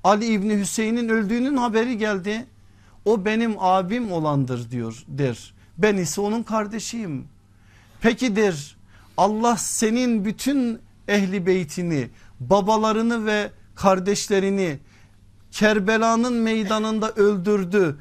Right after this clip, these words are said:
Sen bu iş için ne dersin?" İmam Zeynel Abidin der ki, "Onu Allah öldürmedi, onları halk öldürdü." "Hayır." der, "onları Allah öldürdü."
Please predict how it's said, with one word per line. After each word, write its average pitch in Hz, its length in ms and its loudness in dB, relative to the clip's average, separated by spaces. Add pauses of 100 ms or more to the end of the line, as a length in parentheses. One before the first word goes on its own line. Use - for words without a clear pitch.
(120)
Sen 208 380 0
bu 240 140 -4
iş - 220 -6
için 208 240 -4
ne 233 180 -2
dersin?" 165 600 -4 (720)
İmam 156 300 0
Zeynel 147 380 -2
Abidin 143 560 -4
der 175 160 -6
ki, 127 360 -8 (300)
"Onu 139 320 -2
Allah 127 320 -6 (100)
öldürmedi, 120 800 -8 (420)
onları 123 360 -4
halk 156 420 -8
öldürdü." 107 520 -12 (760)
"Hayır." 226 480 2
der, 175 260 0
"onları 202 400 0
Allah 190 380 0
öldürdü." 120 640 -4